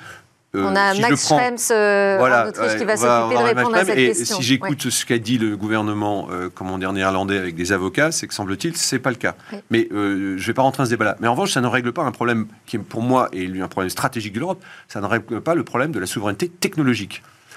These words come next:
Speaker 1: Il faut des rapports équilibrés. Là, on est en train de revendre du cloud, qui est le cloud à cent pour cent hardware et, euh, software, avec une toute petite valeur ajoutée qui est faite par ces acteurs-là.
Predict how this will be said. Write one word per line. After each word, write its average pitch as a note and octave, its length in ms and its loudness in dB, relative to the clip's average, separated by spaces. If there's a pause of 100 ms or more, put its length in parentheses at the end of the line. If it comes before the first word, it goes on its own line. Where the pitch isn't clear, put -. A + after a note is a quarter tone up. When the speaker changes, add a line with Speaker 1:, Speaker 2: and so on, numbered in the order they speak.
(600)
Speaker 1:
Il C3+ 100 0
faut G#3+ 220 2
des C#3+ 100 4
rapports C3 320 0
équilibrés. A#2 520 -2 (280)
Là, F3+ 200 4
on C#3+ 120 4
est C3 60 6
en B2 80 4
train F3 220 -2
de A#2+ 80 0
revendre C#3+ 400 2
du B2 100 -2
cloud, B2 420 -2
qui B2 120 -4
est - 20 0
le A2+ 80 0
cloud G#2+ 420 -2
à - 80 -4
cent C#3 200 0
pour - 160 -4
cent A#2 260 -4 (220)
hardware A2+ 380 2
et, F#2+ 40 -4 (160)
euh, F#2 180 -8
software, D3+ 460 -4 (340)
avec A2 280 2
une A2+ 80 -4
toute E3+ 200 -8
petite E3 300 -4
valeur C3+ 240 4
ajoutée A#2 380 -2
qui - 120 -10
est A2 80 -2
faite C3 220 -4
par A#2 180 -2
ces G#2+ 160 -2
acteurs-là. F#2 380 -4